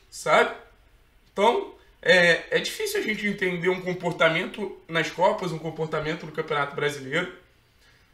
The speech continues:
É muito difícil, sabe? Acho sim que, que o Antônio ele poderia ter ido pra um outro caminho.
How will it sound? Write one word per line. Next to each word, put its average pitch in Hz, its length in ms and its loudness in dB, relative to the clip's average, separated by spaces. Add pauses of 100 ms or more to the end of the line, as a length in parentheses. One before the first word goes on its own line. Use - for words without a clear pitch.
(220)
É 185 100 0
muito 214 400 -2
difícil, 147 460 -10 (440)
sabe? 156 400 0 (440)
Acho - 340 -2
sim 226 400 -4 (640)
que, 165 280 -8
que - 120 -12
o 165 100 -2
Antônio 165 340 -2
ele 160 120 -6
poderia 165 480 -2
ter 180 140 0
ido 175 240 -4
pra 160 180 -10
um 160 120 -2
outro 175 320 -2
caminho. 143 440 -8